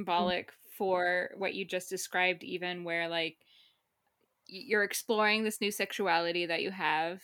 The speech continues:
Speaker 2: and
Speaker 1: Mm-hmm.
Speaker 2: jumping into dating, right? So,
Speaker 1: Mm-hmm.
Speaker 2: like, that's, I feel like that was very symbolic to put in there. And it's interesting to think that the roommate is her in the future, um, who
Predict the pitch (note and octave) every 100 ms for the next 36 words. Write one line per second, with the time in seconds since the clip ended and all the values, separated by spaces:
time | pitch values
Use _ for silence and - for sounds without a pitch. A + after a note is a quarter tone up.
0 | - F#3 F3 A#3+ B3 A3+ F#3 - F3+ F3+
1 | A3 A3+ E3+ E3+ F3 E3+ E3 F#3 - -
2 | G#3 G3 F3 E3+ D#3+ - - _ _ _
3 | _ _ _ _ _ _ _ _ _ F#3
4 | - G3 F3+ - - - - _ A3 -
5 | A3+ G#3+ G3+ F3 F3 E3+ F#3 E3 F3 -
6 | E3+ D#3+ F3 E3+ - - F#3 - F3+ E3
7 | E3 F3+ F3 - _ _ _ F#3 F3+ F3
8 | F3 - G3 A3 A#3 - A#3 G#3 F#3+ F#3
9 | - F3 E3+ - F3+ F#3+ G3 G3+ F3 E3
10 | - E3+ - F3 E3+ E3+ - - - -
11 | _ G3 F3+ - G#3+ F#3 - - D#3 E3
12 | F#3 _ _ _ _ _ _ - - F#3
13 | F3+ G3+